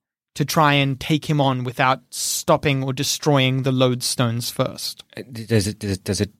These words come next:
Speaker 2: tell us how to, uh, I guess, sever the link or to stop this?
Speaker 1: Um, I believe I know how to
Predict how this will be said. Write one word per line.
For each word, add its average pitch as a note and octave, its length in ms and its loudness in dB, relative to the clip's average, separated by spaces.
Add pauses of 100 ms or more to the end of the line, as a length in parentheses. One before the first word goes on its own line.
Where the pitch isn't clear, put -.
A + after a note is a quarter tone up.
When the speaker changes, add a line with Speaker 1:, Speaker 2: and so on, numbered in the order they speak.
Speaker 2:
tell G2+ 180 0
us F#2+ 120 2
how G2 140 2
to, F#2+ 280 -2
uh, F2+ 180 0
I E2+ 80 -8
guess, F2 140 -2
sever F#2+ 340 2
the F2+ 180 -2
link G#2+ 340 2 (160)
or F#2 100 -16
to - 120 -14
stop G2+ 260 -4 (200)
this? - 360 -12 (180)
Speaker 1:
Um, B2+ 540 -2
I C#3 200 2
believe E3+ 520 0
I E3+ 240 4
know D3+ 420 4 (420)
how C#3 420 2
to B2+ 440 -2